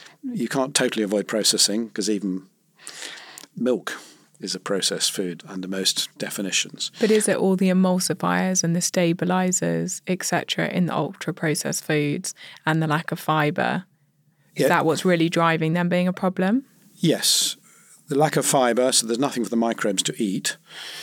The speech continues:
Speaker 1: Then to fill in the gap, because they've taken away all the husks of, and all the, the external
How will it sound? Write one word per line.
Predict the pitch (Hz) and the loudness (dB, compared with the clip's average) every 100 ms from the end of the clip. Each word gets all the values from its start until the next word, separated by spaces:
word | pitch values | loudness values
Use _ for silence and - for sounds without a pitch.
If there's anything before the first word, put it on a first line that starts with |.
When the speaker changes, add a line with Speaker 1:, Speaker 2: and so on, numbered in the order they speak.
| - - _ | -14 -18 _
Speaker 1:
Then | 113 110 123 113 120 - _ _ - | -4 0 0 0 -2 -8 _ _ -8
to | 131 | -4
fill | - 131 | 0 2
in | 120 113 | 2 2
the | 107 | 2
gap, | 123 113 - _ _ _ _ - _ - | 0 0 -2 _ _ _ _ -20 _ -8
because | 113 110 | -4 -2
they've | 107 | 0
taken | - 113 110 | 0 0 0
away | 110 110 | 2 0
all | 101 | 0
the | 104 | 0
husks | 117 - - - | 2 0 2 2
of, | 107 95 - | 0 -4 -8
and | 117 | -4
all | 104 104 | -2 -2
the, | 95 - _ _ | -6 -8 _ _
the | 110 | -6
external | 101 - - 123 120 107 98 | 0 2 4 4 2 0 -2